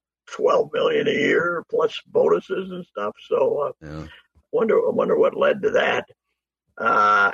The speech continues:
Speaker 1: and then, uh, and Belichick, uh, you, you knew that was happening. But to lose those two guys on the same, within twenty-four hours is, uh, pretty astounding. And then further back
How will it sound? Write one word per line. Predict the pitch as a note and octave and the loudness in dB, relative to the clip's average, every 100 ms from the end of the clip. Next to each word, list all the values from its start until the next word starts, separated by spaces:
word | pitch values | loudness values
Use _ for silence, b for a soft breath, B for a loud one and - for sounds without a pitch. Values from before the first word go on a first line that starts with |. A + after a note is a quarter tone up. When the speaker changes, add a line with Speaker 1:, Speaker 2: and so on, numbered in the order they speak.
| - | -2
Speaker 1:
and | B2 A2 | -4 0
then, | B2 B2+ A#2+ | 0 0 0
uh, | A2 G#2 G2 F#2+ - | 0 2 2 0 0
and | G#2+ A2 F#2+ | 0 0 2
Belichick, | B2 D3+ A2+ A#2+ G2+ - G2 | 2 4 2 2 0 -2 -4
uh, | F2 | 0
you, | F2+ F2+ | 0 -2
you | F#2+ F#2 F#2+ | -4 -6 -2
knew | B2 C3 | 0 2
that | A2 C3+ | 2 2
was | G2 - | 0 0
happening. | E2+ - F2+ G2+ | -4 -4 -4 -2
But | G#2+ | -2
to | A#2+ | -2
lose | D3+ G3+ D#3 | 2 4 4
those | C3+ E3 F#3 | 2 2 2
two | - C#3+ | -2 -2
guys | A#2 B2 A3 - | 0 0 0 0
on | F#2+ | -4
the | G2 | -6
same, | - C3 B2 - - | -2 0 0 -2 -6
within | G2+ C3 - G2 - - _ | -2 0 0 -4 -12 -20 _
twenty-four | - - B2 - - G2 | -4 -2 -2 0 2 2
hours | A#2 - D#2+ E2+ | 2 2 0 -4
is, | C#2+ - - - | -8 -8 -10 -10
uh, | - | -4
pretty | A3 A3 E2+ | -2 0 -2
astounding. | - - D#3+ F3 C3 A2 G#2+ _ _ _ - | -4 -2 0 0 0 -4 -6 _ _ _ -2
And | C4+ | 0
then | C#4 F3+ D3 - _ _ _ _ _ - | 2 2 0 -6 _ _ _ _ _ 2
further | B3 G#3+ F3+ C#3+ | 4 6 4 2
back | F3+ E3+ D3+ | 2 2 2